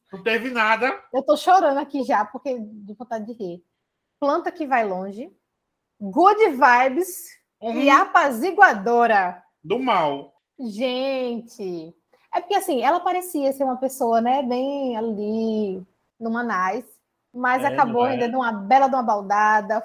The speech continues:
Speaker 2: foi expulsa por
Speaker 1: Bad
Speaker 2: agressão.
Speaker 1: Maria.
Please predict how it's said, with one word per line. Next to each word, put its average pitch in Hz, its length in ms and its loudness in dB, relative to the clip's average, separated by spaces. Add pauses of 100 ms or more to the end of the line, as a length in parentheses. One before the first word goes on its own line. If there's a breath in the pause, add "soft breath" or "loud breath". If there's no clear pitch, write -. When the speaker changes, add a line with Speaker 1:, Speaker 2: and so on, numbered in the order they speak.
Speaker 2:
foi 247 140 -2
expulsa 320 1040 0 (520)
por 269 120 -4
Speaker 1:
Bad 233 200 0
Speaker 2:
agressão. 160 260 2
Speaker 1:
Maria. 190 720 2